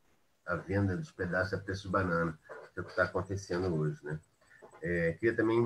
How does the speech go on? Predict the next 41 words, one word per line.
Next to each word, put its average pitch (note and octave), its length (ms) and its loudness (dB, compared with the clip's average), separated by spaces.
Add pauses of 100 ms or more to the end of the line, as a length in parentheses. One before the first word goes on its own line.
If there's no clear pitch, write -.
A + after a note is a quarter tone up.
(160)
na F#2+ 100 0
qualidade F#2+ 380 2
de F#2+ 60 -2
membro F#2+ 240 2
da F#2 80 0
Executiva F2 500 -4
Nacional F2+ 400 0
da F2 140 0
C F2 160 -6
S E2+ 120 -10
P G2 120 -10
com F#2+ 160 -8
Lutas, G2+ 580 -4 (420)
dizer E2+ 280 -6
que F2 320 -4
a - 20 -4
gente - 280 -16 (100)
também, F#2 420 2
a G2 60 2
Central, F#2+ 520 0 (240)
vai F2 120 0
estar F#2+ 500 2 (160)
nessa, E2 680 -2
nessa D#2+ 300 -6
briga, F#2+ 320 0
a F#2 40 2
gente - 360 -6
vem F2+ 140 -4
articulando E2+ 600 -2
aí F2+ 280 0 (360)
esse D#2+ 120 -18
espaço, F#2 520 2 (460)
é, D#2 200 0
parlamentar F2 920 4
e, F#2 60 2
obviamente, F2+ 540 0
também F2 420 0 (260)
o - 40 -16
espaço - 400 -4
da F2 80 0
mobilização E2+ 920 0